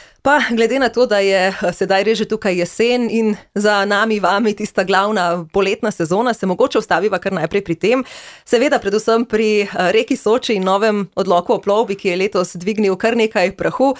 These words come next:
ampak, eh, ravno pred kratkim ste z občine sporočili, da ste z letošnjo sezono zelo zadovoljni,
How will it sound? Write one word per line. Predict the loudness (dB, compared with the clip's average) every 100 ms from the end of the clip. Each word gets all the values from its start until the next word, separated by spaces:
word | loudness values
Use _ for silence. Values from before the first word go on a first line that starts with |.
| -10 -6
ampak, | 0 0 0 0
eh, | 2 2
ravno | 2 0
pred | -2 -2
kratkim | 0 -2 -2 -6
ste | -2 -4
z | -2
občine | -4 -4 -4
sporočili, | -2 -4 -2 -4 -4
da | -2 -2
ste | -2 -2
z |
letošnjo | -2 -2 -4 -2 -2
sezono | -2 -2 0 0
zelo | 0 2 2
zadovoljni, | 2 0 2 2 4 0